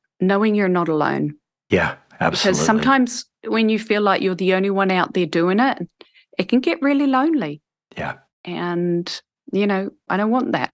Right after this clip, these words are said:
Speaker 1: I want all of us who are doing amazing, crazy,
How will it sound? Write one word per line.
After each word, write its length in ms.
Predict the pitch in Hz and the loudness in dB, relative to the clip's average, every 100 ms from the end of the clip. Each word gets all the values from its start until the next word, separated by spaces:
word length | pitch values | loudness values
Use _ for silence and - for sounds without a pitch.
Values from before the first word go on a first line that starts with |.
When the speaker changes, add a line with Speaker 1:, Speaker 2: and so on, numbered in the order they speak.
| - | 0
Speaker 1:
I 120 | 190 | 2
want 160 | 190 180 | 2 2
all 180 | 202 | 2
of 80 | 220 | 2
us 180 | 226 220 | 0 0
who 80 | 202 | -2
are 40 | |
doing 440 | 196 190 196 185 - _ _ - | 0 0 2 0 -4 _ _ 0
amazing, 580 | 180 190 196 185 190 | 2 2 2 0 -2
crazy, 800 | 180 190 185 185 185 185 180 175 | 0 0 2 2 2 2 2 0